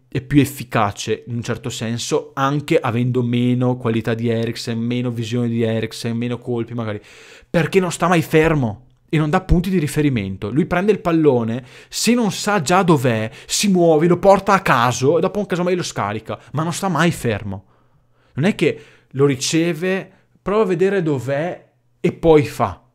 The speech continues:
Perché così sei già fregato in Serie A, così ti portano già via il pallone o ti tamponano, ok?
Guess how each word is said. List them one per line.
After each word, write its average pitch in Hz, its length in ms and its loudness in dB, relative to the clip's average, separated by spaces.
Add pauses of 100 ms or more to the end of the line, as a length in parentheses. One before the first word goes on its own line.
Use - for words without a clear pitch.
(1200)
Perché 170 220 0
così 185 200 -2
sei 180 140 -4
già 196 120 0
fregato 120 440 -2
in 110 60 -2
Serie 98 260 -8
A, 90 100 -12
così 160 200 0
ti 160 100 -4
portano 185 300 0
già 156 100 0
via 165 140 0
il 160 60 -2
pallone 113 480 -4 (160)
o 156 120 0
ti 175 160 -2
tamponano, 117 760 0 (180)
ok? 131 280 -4